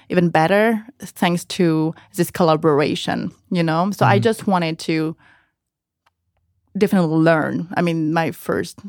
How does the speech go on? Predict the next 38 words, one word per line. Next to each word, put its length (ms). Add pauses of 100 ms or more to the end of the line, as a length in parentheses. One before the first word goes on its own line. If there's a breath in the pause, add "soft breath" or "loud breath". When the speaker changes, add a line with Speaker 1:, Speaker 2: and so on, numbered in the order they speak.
(160)
Speaker 1:
thing 200
was 280
to 80
Speaker 2:
Sounds 220
like 100
a 40
lot 140
of, 80
like, 180
constant 360
exposure 480
stuff. 500 (720)
Speaker 1:
Like 240
of 160
what? 300
Speaker 2:
Constant 240
exposure 340
to 80
other 140
people's 360
work 300
and, 100
like, 220
their, 260
like, 120
Speaker 1:
Yeah. 180
Speaker 2:
working 220
style. 200
Speaker 1:
Yeah. 280
And 120
I 60
really 400
like 280
this, 500
um, 500 (380 loud breath)
communication 720
part 340
where 380